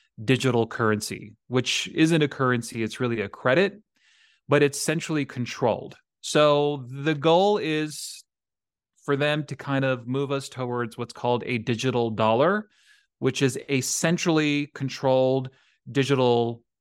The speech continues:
currency slash credit. And that would mean that we would all be tethered to a phone and that we would all have to go all digital. But not only does it mean that every single one of our purchases would be tracked if that were to happen,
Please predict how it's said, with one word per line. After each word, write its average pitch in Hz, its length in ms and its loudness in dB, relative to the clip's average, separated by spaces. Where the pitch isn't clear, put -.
currency 135 560 0
slash 117 380 -2
credit. 117 460 0
And 143 600 0
that 160 260 2
would 160 160 -4
mean 151 300 -6
that 135 160 -2
we 131 100 -8
would 127 100 -6
all 127 240 0
be 123 160 -8
tethered 120 420 -8
to 117 160 -6
a 101 40 -2
phone 143 720 4
and 123 160 0
that 117 140 0
we 123 100 -6
would 120 160 -2
all 117 240 0
have 117 300 -8
to 117 80 -10
go 110 280 0
all 110 200 -6
digital. 131 840 2
But 131 320 -2
not 143 440 2
only 165 240 0
does 147 200 -2
it 143 80 -6
mean 139 200 -6
that 123 220 -4
every 139 300 -4
single 135 320 -4
one 123 180 -4
of 110 80 -6
our 104 140 -4
purchases 135 640 -4
would 110 160 -6
be 104 140 -6
tracked 127 680 2
if 113 200 -4
that 110 180 0
were 110 120 -2
to 110 140 -4
happen, 120 540 2